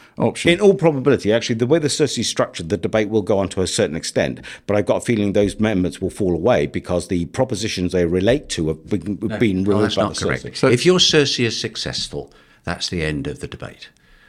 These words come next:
Speaker 3: The Circe then wins. The, the, the amendments don't, none,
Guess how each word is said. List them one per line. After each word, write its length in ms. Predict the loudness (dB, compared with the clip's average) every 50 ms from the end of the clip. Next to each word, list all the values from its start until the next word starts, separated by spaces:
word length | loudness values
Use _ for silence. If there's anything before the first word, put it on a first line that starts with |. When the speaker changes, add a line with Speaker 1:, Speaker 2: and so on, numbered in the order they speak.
| _ _ -2
Speaker 3:
The 80 | 0
Circe 320 | 2 4 4 4 2 2 0 0 2
then 220 | 0 0 0 0
wins. 560 | -2 -2 -2 -2 -2 -4 -4 -4 -4 -4 -6 -10 -14 -20 -20 -20 -20 -20 _ -20 _ _ -4
The, 100 | -4 -4
the, 220 | -4 -4 -4 -4
the 220 | -4 -2 0 0 2
amendments 400 | 2 2 2 2 0 0 -2 0
don't, 360 | 0 0 0 0 -4 -4 0
none, 640 | 2 4 4 4 6 4 4 2 0 -8 -20 -14